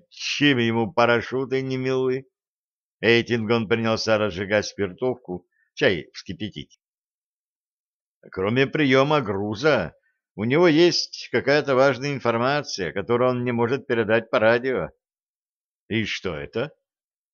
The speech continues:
«Он пишет, что тетрадь с важными военными данными,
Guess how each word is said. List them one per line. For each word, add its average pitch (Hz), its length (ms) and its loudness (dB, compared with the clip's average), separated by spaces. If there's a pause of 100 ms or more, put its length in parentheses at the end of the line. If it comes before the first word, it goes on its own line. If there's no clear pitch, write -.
(600)
«Он 175 240 4
пишет, 202 400 0
что 156 220 -4
тетрадь 185 720 0
с - 140 -10
важными 147 500 2
военными 139 560 0
данными, 104 720 0